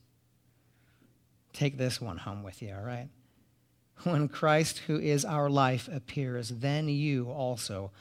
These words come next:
will appear with him in glory."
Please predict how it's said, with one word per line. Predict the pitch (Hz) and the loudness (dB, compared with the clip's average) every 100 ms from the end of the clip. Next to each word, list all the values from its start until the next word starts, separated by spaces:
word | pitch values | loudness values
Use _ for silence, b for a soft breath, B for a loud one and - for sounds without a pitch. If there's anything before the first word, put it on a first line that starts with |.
| b b _ | b b _
will | 117 131 151 156 | -2 4 6 6
appear | - 156 - - 139 135 131 | 4 0 -2 -2 0 2 0
with | 127 135 - | -2 -4 -4
him | - 107 98 95 95 - | -6 -6 -4 -8 -10 -12
in | - 123 120 120 - _ | -6 -6 -6 -8 -12 _
glory." | - 92 90 90 95 98 | -16 -12 -12 -12 -12 -14